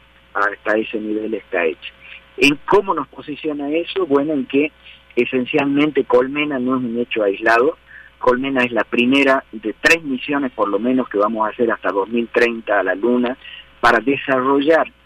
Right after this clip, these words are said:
la tecnología de operación en la Luna y en asteroides con enjambres de microrobots.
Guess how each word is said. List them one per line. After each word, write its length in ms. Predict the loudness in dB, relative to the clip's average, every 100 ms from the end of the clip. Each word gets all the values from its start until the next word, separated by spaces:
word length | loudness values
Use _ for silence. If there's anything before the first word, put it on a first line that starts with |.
| -20 -20 -10
la 160 | -2 -2
tecnología 680 | -2 -4 -2 -4 -2 0 0
de 80 | 0
operación 680 | -2 0 0 0 -2 -4 -4
en 100 | -4
la 100 | -4
Luna 400 | 0 0 0 -4
y 100 | -10
en 100 | -8
asteroides 600 | -4 0 2 0 -2 -4
con 200 | -4 -2
enjambres 640 | -2 0 2 2 2 -2
de 60 | -6
microrobots. 680 | -12 -4 -4 -2 -4 -6